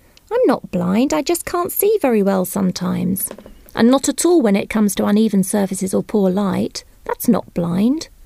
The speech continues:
What is it then?" "It's, uh, well, I don't want to give up. I'm still me." "It's not giving up. It's finding a solution so that you don't have to give up doing the things you want to do."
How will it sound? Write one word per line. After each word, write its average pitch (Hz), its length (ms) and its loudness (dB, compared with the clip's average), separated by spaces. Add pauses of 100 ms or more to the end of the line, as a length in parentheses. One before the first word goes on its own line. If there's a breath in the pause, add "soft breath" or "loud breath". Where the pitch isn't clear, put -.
(260 soft breath)
What 440 140 0
is 392 120 4
it 285 140 0
then?" 175 380 -4 (680 loud breath)
"It's, - 480 0
uh, 247 640 0
well, 269 840 0
I 359 180 0
don't 370 340 0
want 359 220 -2
to 330 100 -2
give 311 200 0
up. 349 320 0
I'm 269 140 2
still 339 300 0
me." 320 600 2 (520 soft breath)
"It's - 160 -6
not 392 200 -2
giving 196 300 2
up. 190 260 -2
It's - 140 -4
finding 277 340 2
a 277 160 0
solution 269 440 2
so 214 140 -2
that 220 200 -4
you 208 60 -2
don't 226 240 0
have 226 220 -6
to - 140 -4
give 220 120 0
up 208 180 -4
doing 208 220 2
the 233 80 0
things 202 320 0
you 254 80 -4
want 330 240 -8
to 202 100 -4
do." 170 320 -4